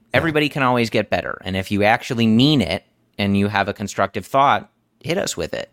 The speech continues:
you know? Or if you have a positive thought, hit us with it. We always need an ego boost. I like getting my ego inflated.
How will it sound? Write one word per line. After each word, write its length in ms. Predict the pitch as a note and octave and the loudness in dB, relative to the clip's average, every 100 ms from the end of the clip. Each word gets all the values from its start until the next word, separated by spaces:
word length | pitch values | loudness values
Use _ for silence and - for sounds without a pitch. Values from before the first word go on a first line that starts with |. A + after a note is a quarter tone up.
| - | -4
you 100 | F#2+ | -2
know? 240 | F2 B2+ _ | -2 -4 _
Or 160 | F#2+ | 0
if 100 | G2 | 0
you 60 | A#2 | 2
have 120 | G#2+ | 0
a 60 | A2+ | 0
positive 460 | C3+ C#3 D#3+ C3 A2+ | 0 0 0 -4 -4
thought, 280 | F2+ C#2 - | -2 -2 -2
hit 160 | A#2 | -2
us 160 | B2+ C3 | 0 -2
with 200 | F#2 F2+ | -4 -4
it. 80 | D#2+ | -2
We 100 | G2 | 0
always 360 | F#2+ G2+ G#2 | 2 2 2
need 160 | A2 G2+ | 0 0
an 100 | G2 | 0
ego 280 | G2+ G#2+ F#2+ | 0 0 0
boost. 380 | - D#2 - G2 | -2 -6 -4 -2
I 60 | |
like 240 | G2 G#2+ - | 2 0 0
getting 260 | F#2+ F#2+ | -2 -2
my 80 | F#2+ | -2
ego 340 | F2+ F#2 F#2 F2 | -2 -2 -2 -2
inflated. 500 | D#2+ - D2 - | -6 -8 -8 -8